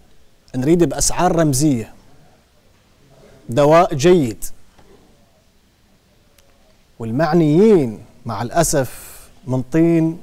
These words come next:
الإذن الطرشة، حكينا وقلنا وصيحنا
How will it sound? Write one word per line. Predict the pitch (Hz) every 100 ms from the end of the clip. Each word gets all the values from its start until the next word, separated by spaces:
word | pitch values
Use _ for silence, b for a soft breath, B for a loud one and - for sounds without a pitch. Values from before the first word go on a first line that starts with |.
| -
الإذن | 131 - 147 135
الطرشة، | 135 - 139 - 110 - - _ - -
حكينا | 180 226 226 220 220
وقلنا | 190 156 165 208 208 202
وصيحنا | 175 - 160 190 156 - 165 165 175